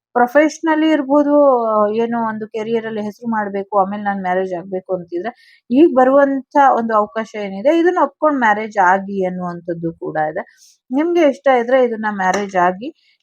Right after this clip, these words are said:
ಇಲ್ಲ ಅಂದ್ರೆ ನ್ಯೂ ಪರ್ಸನ್ ಬರ್ತಾರೆ, ಅವ್ರನ್ನ ಮ್ಯಾರೇಜ್ ಆಗಿ. ಒಟ್ನಲ್ಲಿ ಈಗ ಕೆರಿಯರ್ ಗಿಂತ ಹೆಚ್ಚಾಗಿ ಕೆರಿಯರ್ ಮತ್ತೆ ನಿಮ್ಮ ಲವ್ ಲೈಫ್ ಎರಡು ಜೊತೆ ಜೊತೆಯಾಗೆ ತಗೊಂಡ್ ಹೋಗ್ಬೇಕು ನೀವು. ಅದಕ್ಕಾಗಿ ಈ ಒಂದು ಸಂದೇಶ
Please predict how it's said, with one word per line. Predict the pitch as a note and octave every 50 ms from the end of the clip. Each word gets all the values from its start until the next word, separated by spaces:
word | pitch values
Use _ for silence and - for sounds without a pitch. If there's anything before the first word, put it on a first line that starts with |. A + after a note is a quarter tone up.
| _
ಇಲ್ಲ | E4 F4 F#4 F4
ಅಂದ್ರೆ | D4 B3+ A#3+ B3 D4+ D#4+
ನ್ಯೂ | C4+ B3+ B3 B3 B3 A#3
ಪರ್ಸನ್ | A#3+ A#3 A#3 A#3 A3 G#3+ G#3 G3
ಬರ್ತಾರೆ, | F#3+ F#3+ F#3+ F#3+ F#3+ G3+ A#3+ A#3+
ಅವ್ರನ್ನ | A3 G#3 G3+ G3+ G#3 G#3
ಮ್ಯಾರೇಜ್ | G3 F#3 F3+ F3 F#3 F3+ F3+ F3
ಆಗಿ. | D#3+ E3+ G#3+ C#4
ಒಟ್ನಲ್ಲಿ | D#4+ D#4 C#4+ C#4 D4 D#4+ E4 E4 E4+ F4+ E4+ C#4
ಈಗ | B3+ B3+
ಕೆರಿಯರ್ | B3+ - - A#3 A3+ A#3+ C#4 D#4 E4 D#4+ D4
ಗಿಂತ | B3+ B3+ A#3+ A#3 A3+ - A#3 A#3
ಹೆಚ್ಚಾಗಿ | A#3 G3+ - - G3 F#3 F#3+ A3 C#4 - _ _ _ _ _ _ _ _ _ _ _
ಕೆರಿಯರ್ | - C#4 C4+ C4+ D4+ D#4+ E4+ F4 F4+ F4+ F#4 G4+ A4 A4+ - - - B3
ಮತ್ತೆ | A#3+ A#3 B3 A#3 A3+
ನಿಮ್ಮ | A3+ A3+ A3 A3 G#3+ G#3+
ಲವ್ | G3+ G#3 G#3 G#3+ A3
ಲೈಫ್ | G#3 G#3 G3+ G3 G3 _ F#3+ F3 D#3 -
ಎರಡು | G3+ G#3+ A#3 A#3 B3 C4+ C4+ B3 G3+
ಜೊತೆ | G#3 G#3 G3+ - A#3 A3+
ಜೊತೆಯಾಗೆ | A#3 A#3 A#3 A#3+ A#3 A#3 A3+ A3 A3+ A#3+
ತಗೊಂಡ್ | A#3 A3+ G3+ G3 G3+ G#3 G3 G#3
ಹೋಗ್ಬೇಕು | G3+ F#3+ G3 F#3+ F#3 - F3
ನೀವು. | F3 F3 F3 E3+ E3+ A3+ C4+ - _ _ _ _ _ _ _ -
ಅದಕ್ಕಾಗಿ | B3+ D4 F#4 F#4+ F#4 - _ C#4+ B3+ A3+ G#3+ A#3+ C#4+
ಈ | E4+ - - A#3 A#3 A#3+
ಒಂದು | A3+ G#3+ G#3 G#3 G3+ G#3 G3+
ಸಂದೇಶ | G3+ - F#3+ F#3+ F#3 F#3 F3+ F3+ -